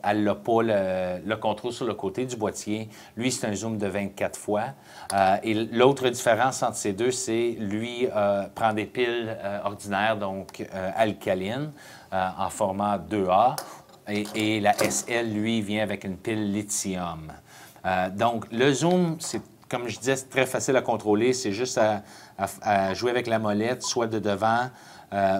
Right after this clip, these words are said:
ou, euh, de côté. Et aussi, on peut faire du macro. Donc,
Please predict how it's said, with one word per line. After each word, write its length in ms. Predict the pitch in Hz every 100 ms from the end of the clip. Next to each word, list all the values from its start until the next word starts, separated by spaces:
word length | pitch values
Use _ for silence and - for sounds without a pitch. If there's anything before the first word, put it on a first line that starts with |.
| -
ou, 480 | 113 110 107 107 104
euh, 300 | 98 95 92
de 160 | 92 110
côté. 540 | 110 92 - 107 202 - - - _ _ _ _ - -
Et 180 | 135 160
aussi, 540 | 127 104 - 143 160 120
on 140 | 107
peut 260 | - 147 151
faire 320 | 143 131 131
du 140 | 110
macro. 520 | 120 113 104 95 87 - - - - 104
Donc, 380 | 113 110 -